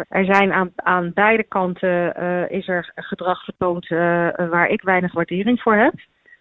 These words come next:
Ehm, dus ja, ehm, en, en juist, maar je kunt ook zien, ik begreep het ook aan beide kanten wel, want er was gewoon frustratie, eh, over en weer.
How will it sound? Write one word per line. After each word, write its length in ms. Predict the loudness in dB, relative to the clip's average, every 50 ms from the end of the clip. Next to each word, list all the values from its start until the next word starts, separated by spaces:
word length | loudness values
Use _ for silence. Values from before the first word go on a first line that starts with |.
| _ _ _ _
Ehm, 760 | -4 0 0 2 2 2 2 2 2 2 2 0 0 -2 -2 -4 -6
dus 260 | -6 -6 -6 -4 -2
ja, 340 | 2 4 4 4 4 2 -2 -8 _
ehm, 560 | -4 -2 0 0 2 2 0 0 0 -2 -4 -4 -6 -8 -10 -8
en, 240 | -6 -6 -6 -6 -4 -4
en 220 | -4 -2 -2 -4
juist, 480 | -2 0 4 4 4 4 2 0 -6 -10 -4
maar 240 | 0 0 0 0 -2
je 140 | -4 -6 -4
kunt 280 | -2 -2 -2 -2 -2
ook 200 | -2 -2 -2 -4
zien, 400 | -4 -2 0 0 2 0 0 -4 -6 _ _ _ _ -20 -20 -20 _ _ _ _ _ _ _
ik 120 | -8 -6 -6
begreep 400 | -6 -2 0 2 4 4 2 2
het 120 | 0 2
ook 160 | 2 2 2 2
aan 120 | 0 0
beide 280 | 2 2 2 2 0 -2
kanten 380 | -2 -2 -2 -2 -2 -4 -2
wel, 140 | -2 0 0
want 160 | 0 0 0
er 60 | 0
was 200 | -2 -2 -2 -6
gewoon 240 | -6 -4 -4 -4 -4
frustratie, 800 | -4 -8 -10 -12 -8 -4 -2 0 0 -2 -2 -6 -6 -4 -4 -2
eh, 260 | 0 0 2 2 0 2
over 340 | 2 0 0 0 -2 -4 -4
en 120 | -4 0
weer. 440 | 2 2 4 4 4 4 2 0 -2